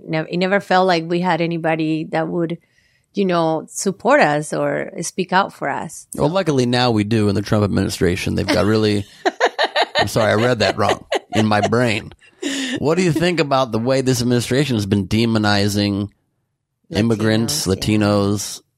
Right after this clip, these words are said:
Speaker 1: yeah.
Speaker 2: Latinos, undocumented people?
Speaker 1: So, you know, much of me running for city council actually came from that place.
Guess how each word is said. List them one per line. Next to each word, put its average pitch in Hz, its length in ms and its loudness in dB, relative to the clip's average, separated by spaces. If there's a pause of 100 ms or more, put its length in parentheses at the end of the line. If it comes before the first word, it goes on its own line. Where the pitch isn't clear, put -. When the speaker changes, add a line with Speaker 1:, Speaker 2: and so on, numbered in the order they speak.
Speaker 1:
yeah. 95 80 0
Speaker 2:
Latinos, 101 100 2
undocumented 98 520 0
people? 98 480 -2 (480)
Speaker 1:
So, - 160 -4
you 320 140 0
know, 320 180 -2
much 262 440 -2
of 294 220 -4
me 214 280 0
running 247 320 -2
for 233 140 -4
city 226 240 -2
council 240 400 -4
actually 226 360 -2
came 269 300 -4
from 214 220 -4
that 143 220 -2
place. - 540 -8